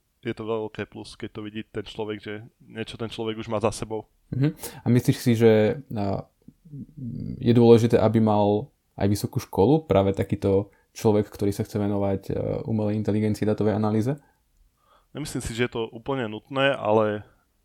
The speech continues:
Speaker 1: príde to vhod, ak človek má nejaké to vzdelanie. Lebo na vysokej škole ich nenaučia okrem týchto algoritmov,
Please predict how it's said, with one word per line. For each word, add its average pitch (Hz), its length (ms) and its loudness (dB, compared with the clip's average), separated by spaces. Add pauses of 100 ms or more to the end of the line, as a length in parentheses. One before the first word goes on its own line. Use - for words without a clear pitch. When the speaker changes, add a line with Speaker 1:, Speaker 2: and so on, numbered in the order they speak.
(360)
Speaker 1:
príde 113 320 -6
to 104 160 -10
vhod, 104 240 -10 (160)
ak 117 160 -18
človek 113 320 -10
má 113 80 -4
nejaké 110 240 -6
to 107 160 -10
vzdelanie. 110 400 -4 (400)
Lebo 110 80 -6
na 113 80 0
vysokej 113 320 -6
škole 110 480 -2
ich - 80 -18
nenaučia 110 480 -2
okrem 107 240 -8
týchto 117 240 -2
algoritmov, 117 720 -4